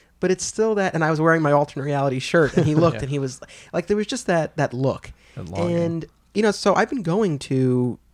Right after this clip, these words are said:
Speaker 1: pretty much three, st-, it's taken three stores to kind of, <laughs> like, make up <laughs> Alternate Realities, and even then, it's, it's still not the same. But I get my pops at Undiscovered Realm, I get my weekly books at Spider's Web, and I get trades at Aw Yeah Comics, pretty much.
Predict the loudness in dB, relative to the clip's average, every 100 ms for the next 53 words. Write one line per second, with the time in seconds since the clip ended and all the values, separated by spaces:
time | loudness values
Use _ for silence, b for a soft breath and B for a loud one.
0 | _ _ -8 -4 -4 -6 -6 -2 -2 -2
1 | -6 -4 -2 0 -2 0 -2 0 2 2
2 | 0 -6 -6 -4 -2 -4 -6 0 0 0
3 | -2 0 0 -2 0 2 2 2 -2 -4
4 | -4 -4 -4 -2 -2 -2 -4 -6 -4 -2
5 | 0 0 -2 -8 -12 -12 -12 -6 -2 -2
6 | -4 -10 -8 -6 -2 -4 -4 B B B
7 | B B B -6 -4 0 -2 -2 -2 0
8 | 0 0 -2 -2 -2 -4 -4 -2 -4 -6
9 | -8 -12 -14 -10 -8 -6 -6 -2 -2 -4
10 | -2 -2 -2 -10 -10 -8 -6 -6 -6 -8
11 | -8 -8 -6 -6 -6 -6 -6 -4 -6 -10
12 | -10 -12 -10 -10 -10 -10 -12 -14 -14 -16
13 | -18 -20 -12 -10 -10 -12 -16